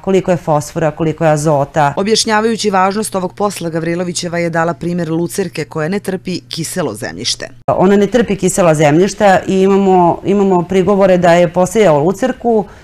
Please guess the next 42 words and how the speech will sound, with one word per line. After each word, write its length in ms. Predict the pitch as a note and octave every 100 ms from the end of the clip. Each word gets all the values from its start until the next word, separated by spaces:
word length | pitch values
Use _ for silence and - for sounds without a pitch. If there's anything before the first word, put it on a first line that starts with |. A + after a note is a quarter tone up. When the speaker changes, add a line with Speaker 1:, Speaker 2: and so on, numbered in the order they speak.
| - - -
Speaker 1:
i 280 | - G3+ G3+
da 100 | F#3+
je 100 | F#3
ona 200 | F3+ E3
nikla, 520 | E3+ A#3 - A#3+ A#3
da 120 | G3 F#3
je 60 |
sve 180 | F3+ G#3+
bilo 220 | G3+ F#3+
u 60 | E3+
redu, 460 | E3+ G#3 A3+ B3+ A3 - - _ -
da 160 | F3
je 200 | F3+ F3
pokosio 760 | D#3+ E3 F3+ F#3+ G3 C4 B3 -
i 100 | G#3
da 100 | F#3+
je 100 | F#3+
ona 180 | F#3+ A3
počela 340 | - F#3 G#3
da 100 | F#3+
se 160 | F#3 G3
gubi. 340 | F3 F#3+ D#3 - -
Faktički 520 | E3 E3+ G#3 - G#3
nema 360 | - G#3 G#3 G3
više 400 | E3+ F#3+ G3 F3 - - -
intenzivni 480 | G3 G#3+ G3 F3 F3
porast, 340 | F3 G3+ G3+ G#3
niti 200 | G3+ G#3+
raste, 360 | F3 D#3+ -
niti 200 | E3+ E3+
može 280 | F3+ F#3 F3
više 260 | F3 F#3 F#3+
da 120 | F3
je 180 | F3 -
bilo 240 | E3+ G3+ F#3+
koji 220 | F#3+ F#3+
otkos 380 | F3 F3 D#3+ - _ _ -
ima 200 | E3 C#3
na 100 | C#3
toj 260 | D#3 D3 -
parceli. 420 | D3 - C#3
E, 40 | C3